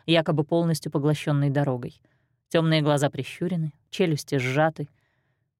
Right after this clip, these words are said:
"Ну что за глупости? К мужу вы меня не ревнуете, а из-за крохи внимания Эсмира встаёте на дыбы". "Господина полковника вы не любите", — возразил Петер резко. Надо думать,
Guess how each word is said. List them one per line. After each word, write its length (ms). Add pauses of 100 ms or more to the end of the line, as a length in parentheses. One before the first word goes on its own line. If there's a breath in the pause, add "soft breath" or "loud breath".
(480)
"Ну 280
что 300
за 160
глупости? 580 (540)
К 80
мужу 400
вы 100
меня 240
не 140
ревнуете, 600 (360 soft breath)
а 100
из-за 280
крохи 280
внимания 460
Эсмира 500
встаёте 540
на 100
дыбы". 360 (720)
"Господина 640
полковника 600
вы 140
не 140
любите", — 500 (520)
возразил 600
Петер 400
резко. 400 (540)
Надо 240
думать, 380